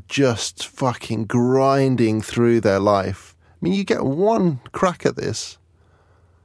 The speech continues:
and, and people are just going, "Well, yeah, I mean, I've only got to stomach it for another twenty years, and then I can retire." And that is just no way to exist, in my view.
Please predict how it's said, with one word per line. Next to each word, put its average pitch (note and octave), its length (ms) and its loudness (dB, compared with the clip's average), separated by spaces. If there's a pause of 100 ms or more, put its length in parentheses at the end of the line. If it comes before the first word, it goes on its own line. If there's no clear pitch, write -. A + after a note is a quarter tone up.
(1160)
and, C3+ 320 0 (120)
and B2 200 0
people D#3 260 0
are C#3+ 60 0
just C3+ 340 -4
going, B2+ 280 0 (460)
"Well, B2 420 2
yeah, A#2+ 260 2
I B2 100 0
mean, B2+ 140 0
I've B2 140 0
only C3 380 2
got A#2 200 -2
to A2 80 -4
stomach A2+ 500 0
it - 140 -4
for - 180 -2
another A2 280 0
twenty A2+ 500 -2
years, - 580 -6 (760)
and A2 120 2
then A#2 120 2
I A2 40 -2
can A2+ 200 -2
retire." G#2 600 -2 (2500)
And A#2+ 100 -4
that D3 160 -4
is B2 180 -4
just - 220 -6
no B2+ 240 0
way A2 200 0
to - 160 -4
exist, G2+ 400 -4
in G2+ 80 -4
my G2 200 -4
view. G2+ 320 -6